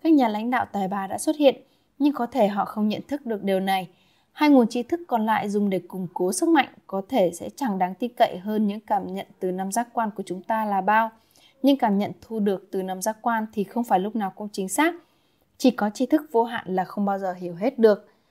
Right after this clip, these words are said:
Tiền bạc vừa không dễ thấy, vừa khó nắm bắt như một người phụ nữ của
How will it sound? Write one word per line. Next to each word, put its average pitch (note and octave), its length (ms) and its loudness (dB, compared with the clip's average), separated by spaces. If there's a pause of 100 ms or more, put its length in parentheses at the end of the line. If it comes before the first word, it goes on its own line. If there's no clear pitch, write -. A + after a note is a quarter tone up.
(440)
Tiền C4+ 180 6
bạc B3 220 4
vừa G#3 140 0
không A3+ 240 -2
dễ A#3+ 160 0
thấy, A3+ 380 0 (140)
vừa A3+ 140 2
khó G3 240 0
nắm G#3 220 -4
bắt C#4+ 140 0 (100)
như A3 180 -2
một G3 280 0
người F#3+ 120 -4
phụ E3+ 160 -6
nữ F#3+ 200 -6
của F#3 220 -8